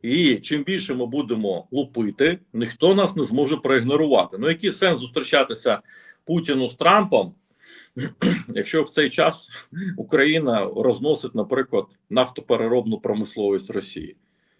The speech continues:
І що та, що, а що скаже, е, Путін Трампу? Що у мене все добре? Ну, Трамп, звичайно, ексцентрична людина, але скаже: "Ти, ну,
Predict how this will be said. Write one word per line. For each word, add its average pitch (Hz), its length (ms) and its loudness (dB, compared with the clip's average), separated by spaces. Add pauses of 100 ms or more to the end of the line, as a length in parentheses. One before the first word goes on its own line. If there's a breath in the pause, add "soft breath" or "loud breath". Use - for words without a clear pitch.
(180)
І 123 100 -2
що 165 160 2
та, 117 180 4
що, - 160 -2
а 131 60 2
що 151 160 0
скаже, 117 540 2 (340)
е, 104 120 -2
Путін 107 440 -4
Трампу? 90 380 -4
Що - 140 -4
у 127 60 2
мене 135 220 0
все 131 180 -4
добре? 123 440 2 (840)
Ну, 120 220 -2
Трамп, 123 400 4 (240)
звичайно, 98 680 0
ексцентрична 120 720 -4
людина, 92 500 -2
але 101 180 -2
скаже: 90 440 -4
"Ти, 101 880 -2 (260)
ну, 104 360 -2